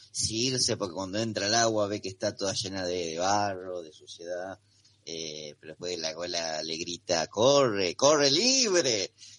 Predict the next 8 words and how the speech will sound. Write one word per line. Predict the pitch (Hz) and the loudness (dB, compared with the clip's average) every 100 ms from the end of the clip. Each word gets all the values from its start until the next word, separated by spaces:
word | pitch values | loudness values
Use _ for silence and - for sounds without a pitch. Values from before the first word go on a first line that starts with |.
| _ | _
Y | 87 87 85 85 | -20 -16 -16 -14
nada, | 90 85 80 _ | -12 -10 -12 _
eh, | 82 80 - _ _ _ _ _ _ _ _ _ | -18 -18 -20 _ _ _ _ _ _ _ _ _
agarra | 78 85 85 | -8 -6 -6
Mandíbulas | 82 87 90 85 | -8 -6 -6 -6
y | - | -8
se | |
va. | 78 | -12